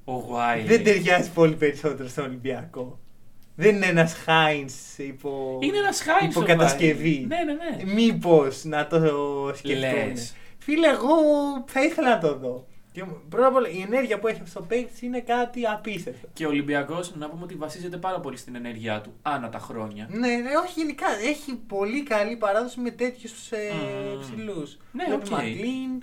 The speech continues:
Speaker 2: Χάινς.
Speaker 1: Ναι, ναι, ναι.
Speaker 2: Οπότε γιατί όχι; Τζέικοπ Γουάιλι. Άμα,
Speaker 1: Τζέικοπ
Speaker 2: άμα
Speaker 1: Γουάιλι.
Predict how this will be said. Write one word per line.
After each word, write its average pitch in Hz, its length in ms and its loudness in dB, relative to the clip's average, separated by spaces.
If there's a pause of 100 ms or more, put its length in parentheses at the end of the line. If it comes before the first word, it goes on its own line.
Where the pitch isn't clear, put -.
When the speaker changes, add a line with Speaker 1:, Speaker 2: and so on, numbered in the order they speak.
(120)
Speaker 2:
Χάινς. 247 520 -4 (160)
Speaker 1:
Ναι, 285 100 -4
ναι, 220 180 -4
ναι. 165 120 -10
Speaker 2:
Οπότε 370 220 -6
γιατί 269 320 -6
όχι; 220 440 -2 (640)
Τζέικοπ 339 360 -2
Γουάιλι. 208 460 0
Άμα, 277 220 2
Speaker 1:
Τζέικοπ - 180 2
Speaker 2:
άμα 233 100 6
Speaker 1:
Γουάιλι. 330 220 4